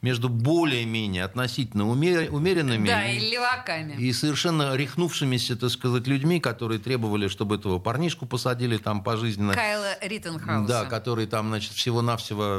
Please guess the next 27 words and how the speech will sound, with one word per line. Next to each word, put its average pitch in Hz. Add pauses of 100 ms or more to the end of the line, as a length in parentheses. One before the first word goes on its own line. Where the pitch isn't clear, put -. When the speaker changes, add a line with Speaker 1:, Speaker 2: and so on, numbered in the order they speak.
Speaker 1:
м, 92
ну, 117
защищался 104
и 85
правильно 104
сделал, 110
так 92
сказать, 90
там, 87 (400)
что -
стрелял 104
по 98
этим, 92
так -
сказать, 87
у-, 92
ублюдкам, 92
да. 117 (420)
Значит, 113
а 113
Байден 139
уже 135
вынужден 110
был 107
говорить, 113
что -
«Да, 131